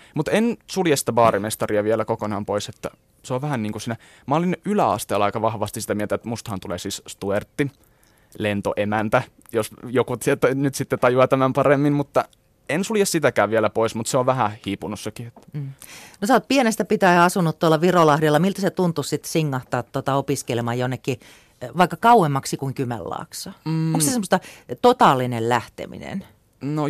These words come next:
Speaker 1: joo, kyllä musta tuntuu, ky-, siis onhan se varmasti aluksi aika silleen niinku hankalaa, koska itekin liikkunut Kymenlaakson alueella aika paljon ja tietää näitä paikkoja ja tälleen. Mut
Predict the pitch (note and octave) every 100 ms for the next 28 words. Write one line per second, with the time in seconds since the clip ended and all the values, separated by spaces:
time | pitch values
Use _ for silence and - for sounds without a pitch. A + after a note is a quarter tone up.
0 | D#3 F#3 E3 C3 D#3 G#3+ - A3 - -
1 | - D3 - F#3 F#3+ C3 C#3 A2 G#2+ -
2 | C3 B2 - - - - G2 - A2+ F#2+
3 | F2 - _ _ A2+ G#2 G#2 G#2+ G#2+ A2+
4 | A#2 - B2 C3 B2+ A#2+ A#2+ - G#2+ -
5 | A#2+ A2 G2+ - - A2 G#2 F2 G2+ G2+
6 | G#2 G2 F#2+ G#2 G2+ _ _ _ - A#2
7 | A2 F#2+ G2 G#2+ A2 G#2+ - G#2 G2+ G#2
8 | G#2+ G#2+ - _ _ _ - A#2 A#2+ A#2+
9 | -